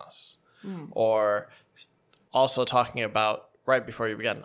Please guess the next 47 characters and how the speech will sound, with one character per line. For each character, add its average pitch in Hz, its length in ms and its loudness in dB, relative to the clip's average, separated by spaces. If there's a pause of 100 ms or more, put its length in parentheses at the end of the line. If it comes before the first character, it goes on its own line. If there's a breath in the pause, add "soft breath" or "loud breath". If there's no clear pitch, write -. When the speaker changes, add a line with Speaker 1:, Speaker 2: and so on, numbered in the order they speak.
Speaker 1:
"I 156 60 -12
think 262 200 -2
we're 294 100 2
missing 190 420 0
a 156 60 0
few 143 180 -4
people. 156 520 -6
Does 117 220 -4
anyone 185 500 2
know 131 340 4
if 110 340 -6 (380 loud breath)
Andrew 117 600 -2 (100)
is 101 480 -6 (140)
logging 110 500 -4
in 78 260 -10
soon?" - 260 -6 (420)
Speaker 2:
Mm. 208 180 -12 (340)
所 - 160 -4
以 285 60 -2
用 302 180 -2
这 294 180 -2
几 185 260 -4
句 - 280 -4
的 165 140 -2
方 160 280 -6
式， 170 160 -2
你 151 140 -8
就 170 180 -6
可 175 220 -10
以 151 160 -4
很， 147 260 -12 (200)
呃， 147 360 -4
非 262 180 -2
常 196 340 0
轻 277 280 -2
松 226 360 -2
的 151 200 -2
可 180 140 -10
以 165 80 -4
填 147 240 -6
补 147 160 -10
那 123 80 -8
种 151 160 -8
silence， - 600 -4
尤 156 60 -4
其 165 140 -6
是 185 240 2